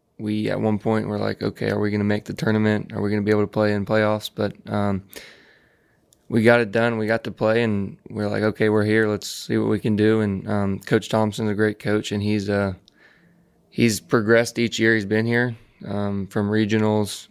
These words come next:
to supers last year and now to, um, Omaha. And so we, you know, we, we felt like we could definitely get through that tournament, going to Georgia Tech and going to U N C.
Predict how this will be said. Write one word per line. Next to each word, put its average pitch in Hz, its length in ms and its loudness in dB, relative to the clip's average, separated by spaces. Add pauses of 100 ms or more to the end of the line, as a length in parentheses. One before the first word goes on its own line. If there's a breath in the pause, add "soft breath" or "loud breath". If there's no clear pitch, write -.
(480)
to 104 680 0
supers 110 460 0
last 107 320 -2
year 107 180 0
and 101 160 -2
now 104 200 -2
to, 104 280 -6
um, 98 300 -6 (280)
Omaha. 104 420 2
And 98 240 -6 (840 loud breath)
so 107 400 4
we, 107 320 0 (460)
you 107 120 -2
know, 101 200 0
we, 104 220 -2
we 113 140 4
felt 117 260 4
like 110 480 -2
we 110 200 -2
could 101 300 -4 (560)
definitely 117 380 4
get 110 180 0
through 110 140 -2
that 107 160 0
tournament, 101 500 -2 (300)
going 104 220 2
to 104 40 0
Georgia 104 300 0
Tech 104 240 -2
and 104 160 -4
going 104 240 -2
to 107 100 -2
U 104 140 0
N 101 80 -2
C. 101 300 -4